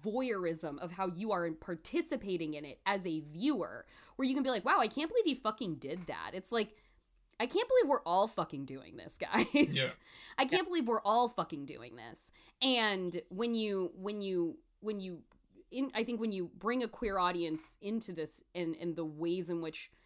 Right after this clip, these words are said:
Speaker 1: a sort of queer lens filters the world, I think there, with, with queer folks, with marginalized folks, with women, there is a greater awareness of all the ways in which something can have been done to you.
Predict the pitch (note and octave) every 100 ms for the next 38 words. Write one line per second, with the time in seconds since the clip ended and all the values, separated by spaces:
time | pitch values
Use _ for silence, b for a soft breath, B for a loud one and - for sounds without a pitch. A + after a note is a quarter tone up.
0 | _ _ _ F3 G#3 F3+ D#3+ - G3+ F#3
1 | E3+ D#3+ D#3 D#3 - - - G3+ F#3 F3+
2 | D#3 D#3 D#3 E3 F3+ C#3 C3+ b b b
3 | G3 F#3+ G3+ E3 F3 D#3+ - _ - F3+
4 | F3 - F3 E3 - G3+ F#3+ F3+ D#3+ E3
5 | E3 E3 E3 D#3 D3+ F3 D#3+ D#3 D3 E3
6 | F3+ D3 b b b G3 G3 G3+ A3 A3
7 | A3 G#3+ F3 G3 D4+ - - F3 F#3 F#3
8 | F#3+ F#3+ F3 - G3+ F#3+ F3+ D#3+ - F#3+
9 | F#3 F3 D#3+ F3 D#3+ E3 G#3+ A3+ F3 C3+
10 | B2+ -